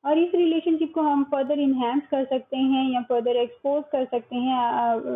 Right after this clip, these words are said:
with both factors, like हम smoking को भी include करें और उनकी बर्थ complications को भी इंक्लूड करें और उसके बाद उनके बच्चों में violent acts को identify करें तो हमें और अच्छे रिजल्ट मिल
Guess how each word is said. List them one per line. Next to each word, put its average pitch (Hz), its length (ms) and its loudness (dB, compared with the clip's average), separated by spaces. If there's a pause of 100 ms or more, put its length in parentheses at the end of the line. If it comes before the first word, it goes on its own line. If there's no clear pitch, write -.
(360)
with 247 200 0 (300)
both 226 260 2 (500)
factors, 262 540 -4
like 220 260 -2
हम 233 140 -2
smoking 285 720 0
को 294 200 -2
भी 285 300 -2
include 262 400 0
करें 254 280 -2
और 240 180 0
उनकी 233 220 -2
बर्थ 233 280 -2
complications 233 580 -4
को 285 140 -4
भी 262 120 -2
इंक्लूड 254 440 -2
करें 254 220 -2
और 262 140 -2
उसके 294 240 -2
बाद 214 320 -2
उनके 226 440 -4
बच्चों 214 280 -6
में 220 140 -2
violent 208 420 -4
acts 226 360 -4
को 233 120 0
identify 202 600 -4
करें 214 320 -2
तो - 500 -14
हमें 269 200 -2
और 247 180 0
अच्छे 226 240 -4
रिजल्ट 214 320 -8
मिल 214 140 -12